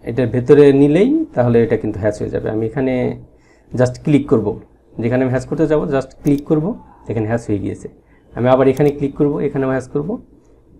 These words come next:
এখানেও ক্লিক করব, হ্যাশ হয়ে গিয়েছে। এখন আপনি এই হ্যাশের কিন্তু কালার চেঞ্জ করতে পারবেন, হ্যাঁ? কালার হলো এখান থেকে আপনি দেখেন, এখান থেকে আপনি যে কোনো কালার, আমি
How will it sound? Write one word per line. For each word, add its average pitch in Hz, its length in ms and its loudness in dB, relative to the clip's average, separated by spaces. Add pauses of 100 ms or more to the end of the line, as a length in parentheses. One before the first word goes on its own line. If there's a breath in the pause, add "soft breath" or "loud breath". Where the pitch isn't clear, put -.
(400)
এখানেও 131 300 0
ক্লিক 98 260 -8
করব, 104 160 -6
হ্যাশ 107 240 -6
হয়ে 104 140 2
গিয়েছে। 104 380 -8 (1400 soft breath)
এখন 139 180 0
আপনি 147 200 4
এই 143 80 4
হ্যাশের 139 380 -2
কিন্তু 160 200 -6
কালার 143 280 4
চেঞ্জ 131 260 -2
করতে 110 220 -6
পারবেন, 107 280 -2
হ্যাঁ? 160 180 -8
কালার 131 340 -2
হলো 131 260 -2
এখান 139 340 -2
থেকে 156 320 -2 (680 soft breath)
আপনি 123 220 -4
দেখেন, 143 320 -2 (2250)
এখান 139 260 -8
থেকে 127 200 -6
আপনি 123 180 -4
যে 131 120 -4
কোনো 127 220 -4
কালার, 127 340 -2
আমি 120 500 -4